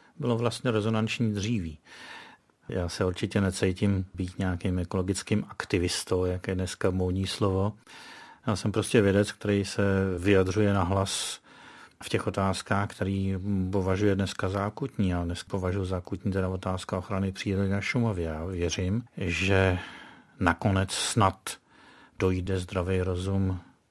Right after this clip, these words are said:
nějakého slyšení a že lidi si uvědomí, že prostě ničit tyhle ty ekosystémy, které tady přežívaly po tisíciletí,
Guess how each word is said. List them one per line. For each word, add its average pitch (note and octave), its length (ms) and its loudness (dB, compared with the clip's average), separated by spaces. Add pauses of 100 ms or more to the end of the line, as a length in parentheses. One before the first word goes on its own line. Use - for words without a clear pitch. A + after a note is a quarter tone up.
nějakého F#2+ 440 -2
slyšení F#2+ 760 -2 (520)
a F#2+ 80 -4
že F2+ 120 -2
lidi F2+ 220 -2
si - 160 -6
uvědomí, F#2 540 0
že F#2 100 -2
prostě - 640 -4
ničit G2 540 0 (140)
tyhle F#2 300 -4
ty A2 160 -2
ekosystémy, F#2+ 840 -2
které F#2 280 -6
tady G2 220 -2
přežívaly F2 720 -2
po F2+ 280 -2 (100)
tisíciletí, E2+ 1040 -6